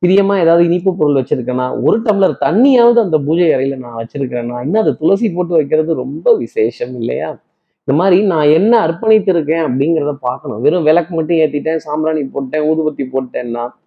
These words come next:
இந்த ஒரு ஜான் வயிறுன்னு இருக்கே, தெய்வத்துக்கும் அந்த வயிறு உண்டு அப்படிங்கிறத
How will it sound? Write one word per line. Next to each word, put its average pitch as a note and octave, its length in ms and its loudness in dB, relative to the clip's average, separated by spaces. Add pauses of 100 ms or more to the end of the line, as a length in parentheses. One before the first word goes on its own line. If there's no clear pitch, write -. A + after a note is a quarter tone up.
(420)
இந்த G#2+ 200 2
ஒரு C#3+ 160 4
ஜான் F#3+ 240 2
வயிறுன்னு G#3+ 440 4
இருக்கே, E3 300 2
தெய்வத்துக்கும் G3+ 580 2
அந்த F#3 120 -2
வயிறு D#3 280 2
உண்டு D3 400 2
அப்படிங்கிறத C#3 580 -2